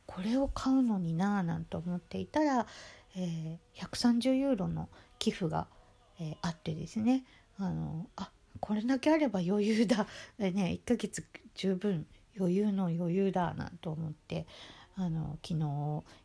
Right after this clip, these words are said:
友人が車を出してくれるっていうのでね、あの、一ケース買いに行くことができたんですけれども、まあ、このようにですね、本当に、あの、屋根にも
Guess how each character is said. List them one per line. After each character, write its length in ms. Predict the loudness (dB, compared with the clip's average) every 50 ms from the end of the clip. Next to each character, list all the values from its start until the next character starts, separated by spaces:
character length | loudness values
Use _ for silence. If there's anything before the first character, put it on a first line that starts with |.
| _
友 160 | 2 2 2 2
人 200 | 2 0 -2 -2
が 120 | -2 -4
車 260 | -2 0 2 2 4
を 80 | 4 4
出 160 | 2 2 0
し 60 | -2
て 100 | -6 -8
く 100 | -8 -8
れ 120 | -8 -8 -8
る 140 | -8 -8
っ 40 | -10
て 180 | -10 _ -8 -6
い 40 | -4
う 60 | -4
の 160 | -4 -6 -8
で 140 | -8 -8 -4
ね、 200 | -2 -2 -2 -4 -6 -16 -20 -20 -20 -14 _
あ 120 | -6 -4
の、 240 | -2 -2 -4 -6 -6 -10 -16 _ _ _ _ _ _
一 180 | -8 -6 -6 -4
ケ 180 | -2 0 0
ー 60 | 0 -2
ス 260 | -4 -10 -12 -14 -18 -20 -20 -20 -20 -18 -14 -6
買 200 | -2 -2 0 0
い 20 |
に 140 | 0 -2 -4
行 80 | -6
く 40 | -8
こ 120 | -10 -10 -8
と 120 | -10 -8
が 180 | -6 -6 -8 -8 -8 -10
で 80 | -8
き 100 | -8 -8
た 160 | -6 -4 -4
ん 80 | -4 -4
で 120 | -4 -6
す 100 | -6 -8
け 140 | -8 -8 -8
れ 40 | -8
ど 100 | -8 -10 -6 -2
も、 200 | -2 -2 -2 -2 -8 -16 -20 -20 -6 -4
ま 100 | -4 -4
あ、 20 | -2
こ 140 | -2 0 2
の 160 | 4 6 6
よ 220 | 8 6 6 6
う 40 | 4
に 140 | 2 2 -2
で 160 | -2 -4 -4
す 140 | -6 -4 -2
ね、 180 | 0 0 -2 -2 -8 -12 -4
本 140 | -2 -2 0
当 100 | 0 0
に、 300 | 0 0 0 -2 -4 -6 -2
あ 140 | 0 0 0
の、 300 | 2 0 0 -2 -2 -4 -10 -18 -20 -20 -20 -20 _ _ _ _ _ _ -20 -6 -2
屋 160 | 0 2 2
根 140 | 2 2 2
に 160 | 2 0 0
も 240 | 0 -2 -2 -4